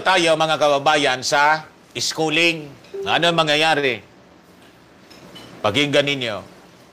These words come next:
Palas to parents, enroll your children.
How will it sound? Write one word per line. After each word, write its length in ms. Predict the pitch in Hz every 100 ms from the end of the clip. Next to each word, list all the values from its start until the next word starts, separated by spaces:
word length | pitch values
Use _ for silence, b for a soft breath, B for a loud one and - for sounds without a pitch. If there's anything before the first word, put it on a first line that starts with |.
| - -
Palas 400 | - 180 190 185
to 160 | - 160
parents, 560 | 170 185 180 143 - -
enroll 640 | 156 151 170 170 156 147 - - - -
your 240 | 151 147
children. 640 | - 180 175 160 160 143